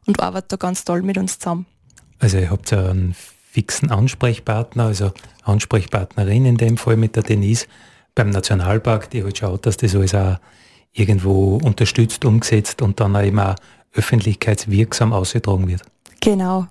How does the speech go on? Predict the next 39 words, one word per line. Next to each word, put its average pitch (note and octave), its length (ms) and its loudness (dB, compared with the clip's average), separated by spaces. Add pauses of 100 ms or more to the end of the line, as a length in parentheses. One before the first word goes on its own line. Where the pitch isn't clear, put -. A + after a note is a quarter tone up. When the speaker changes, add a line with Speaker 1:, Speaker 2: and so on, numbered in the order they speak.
Speaker 1:
also G3+ 160 -2
da F#3+ 100 -2
sind F#3+ 180 -2
wir F#3+ 80 0
sehr G3 220 -6
dankbar, G3 540 -4
weil G3 360 -4
ich G3+ 80 -10
glaub, - 220 -6
ohne G#3 300 0
ihren A3 420 0
Enthusiasmus G3+ 1040 -4
und G#3 160 -8
ohne G3+ 320 -4
ihre G#3 520 0 (460)
Ideen G3 640 0 (420)
wäre F#3+ 360 0
das G#3 200 -6
wahrscheinlich F#3+ 520 -4
das - 160 -6
Ende F#3+ 260 -2
vom G3 180 -2
Jugendbeirat A3 840 -2
dann G#3+ 180 -2
gewesen. G#3+ 420 0 (440)
Und G#3 140 2
Youth A3 160 2
for - 180 -4
Nature G3 420 -4
wäre G3 300 -2 (280)
in G3+ 160 0
meinen G3 320 -2
Augen, G3 280 -4
glaub G3 220 -6
ich, G3+ 120 -4
gar F3+ 180 -2
nicht G3 200 -8
zustande F#3 440 -6
gekommen. F#3 460 -4